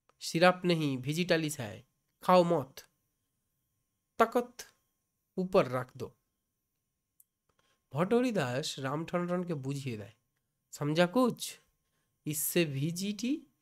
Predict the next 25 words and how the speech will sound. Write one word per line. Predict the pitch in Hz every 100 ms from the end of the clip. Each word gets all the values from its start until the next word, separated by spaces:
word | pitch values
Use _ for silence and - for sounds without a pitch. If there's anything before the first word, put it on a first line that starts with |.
| _ _ _
ঠনঠন | - 160 156 143 165 233
বানতা | 147 127 117 120
হ্যায়, | 120 117 - _ _ _ _
ঐসি | 131 143 - 180
দাওয়াই | 123 113 113
সে।" | 113 101 - _ _ _ _ _ _ _ _ _ _ _ _ _ 127
বড় | 127 147
মামা | 220 269 247
বলেন, | 165 127 139 - _ -
"শিবু, | - 160 277 - _ _ _ _ _ _
সেই | - - 220 247
কাল | 165 175 233
সকাল | - - 131 156 196
বিকেল | 202 135 131 165
থেকে | 185 185
গাড়িতে | 185 123 131 143
উঠেছ, | 123 120 - 117 _ _
খিদে | - 139 160
পেয়েছে | 220 220
নিশ্চয়ই, | 208 - - 165 - _ _ _ _ _ _ _ _ _ _ _ _ -
কিছু | 208 214
খেয়ে | - - 156 190
টেয়ে | 226 220
নাও | 214 240
আগে।" | 196 110 107